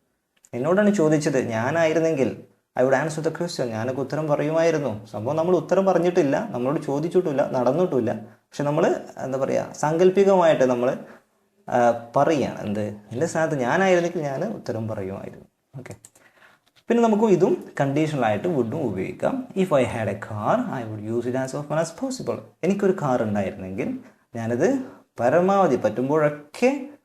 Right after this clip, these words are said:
ഞാനത് യൂസ് ചെയ്യുമായിരുന്നു. യഥാർത്ഥത്തിൽ നമ്മുടെ അടുത്ത് കാറില്ല, നമ്മളത് യൂസ് ചെയ്തു, യൂസ് ചെയ്യുന്നില്ല അതുകൊണ്ട് തന്നെ. പക്ഷെ നമ്മൾ പറയുകയാണ്, "എൻ്റെ അടുത്തൊരു കാർ ഉണ്ടായിരുന്നെങ്കിൽ ഞാനത്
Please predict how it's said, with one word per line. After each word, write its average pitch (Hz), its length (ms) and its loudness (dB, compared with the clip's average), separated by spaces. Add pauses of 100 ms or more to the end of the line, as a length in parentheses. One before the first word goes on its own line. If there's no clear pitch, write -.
(160)
ഞാനത് 110 260 -4
യൂസ് 117 280 -2
ചെയ്യുമായിരുന്നു. 95 840 -6
യഥാർത്ഥത്തിൽ 156 480 2
നമ്മുടെ 208 240 6
അടുത്ത് 202 140 -2
കാറില്ല, 135 640 4 (360)
നമ്മളത് 131 200 2
യൂസ് 135 300 0
ചെയ്തു, 127 400 0
യൂസ് 123 240 -2
ചെയ്യുന്നില്ല 127 560 0
അതുകൊണ്ട് 104 380 -2
തന്നെ. 98 160 -6 (100)
പക്ഷെ - 380 -6
നമ്മൾ 226 300 2
പറയുകയാണ്, 120 440 2
"എൻ്റെ 113 180 -6
അടുത്തൊരു 107 260 -6
കാർ 104 180 -4
ഉണ്ടായിരുന്നെങ്കിൽ 98 640 -6
ഞാനത് 117 560 -6